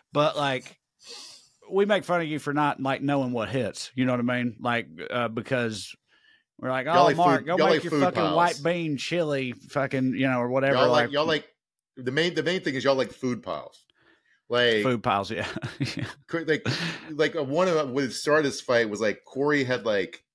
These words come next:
Speaker 2: lump crab meat on top of a steak or something, and I was like, "Why the fuck would you do that?" Both those things are great by themselves, but, like, they
Speaker 1: Bro.
Speaker 2: don't,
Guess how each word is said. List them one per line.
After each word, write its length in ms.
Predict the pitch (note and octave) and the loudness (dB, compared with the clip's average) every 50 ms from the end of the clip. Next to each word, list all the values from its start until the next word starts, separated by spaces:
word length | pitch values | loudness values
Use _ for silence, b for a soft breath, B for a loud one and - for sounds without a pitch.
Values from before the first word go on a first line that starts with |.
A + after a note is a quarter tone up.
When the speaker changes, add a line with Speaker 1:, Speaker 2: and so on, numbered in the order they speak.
| _ _ _ | _ _ _
Speaker 2:
lump 320 | F2+ F#2 A2 B2+ C3 C3+ - | -8 0 0 0 0 0 -6
crab 360 | - - A2+ A2 A#2 A#2+ A#2+ | -8 -4 -2 0 0 -2 -2
meat 200 | B2+ B2+ B2+ A#2+ | -2 -4 -2 -4
on 80 | A#2 | -4
top 220 | G#2+ A#2 A2 A2 G#2+ | -2 -2 -2 -2 -2
of 80 | F#2 | -4
a 60 | F#2 F2+ | -6 -6
steak 420 | - - - - F#2+ G#2+ G#2+ - | -6 -6 -2 0 0 0 0 -4
or 60 | C#3 | -8
something, 420 | C3 - D3+ D3 - D#3+ D3+ C#3+ C#3+ | -8 -6 -10 -8 -6 -6 -6 -6 -4
and 80 | C3 | -6
I 40 | C3 | -6
was 120 | C#3 C3+ | -6 -4
like, 120 | C#3+ C3+ - | -6 -8 -6
"Why 240 | A#2 B2 C3 D3+ F3 | -6 -6 -4 -2 -2
the 80 | G3 F3 | -2 -2
fuck 260 | - - F3 - - | 0 -2 -4 -2 -2
would 80 | E3+ | -6
you 80 | C#3 C#3 | -6 -2
do 120 | C#3 D#3+ E3 | -2 -2 -2
that?" 100 | C#3+ A2+ | -2 0
Both 200 | D3 F3+ F#3+ - | 0 0 2 2
those 160 | G#3+ G3 - | 0 0 0
things 180 | F#3+ E3 D3 D3+ | -2 -2 -2 -4
are 20 | |
great 240 | A#2+ G#2+ B2 C#3+ C#3 | -4 0 0 0 0
by 80 | C#3 | 0
themselves, 460 | A#2 A2+ G#2+ - - D3 D3+ C#3 A2+ - | -2 -2 -4 -4 -2 -2 -2 -2 -2 -4
but, 120 | - B2 G#2+ | -4 -2 -2
like, 180 | A2+ A2+ - | -2 -4 0
they 80 | - C3 | 2 4
Speaker 1:
Bro. 80 | G#3+ G#3+ | 6 6
Speaker 2:
don't, 280 | G#3+ G#3 G3+ F3+ B | 6 6 4 2 B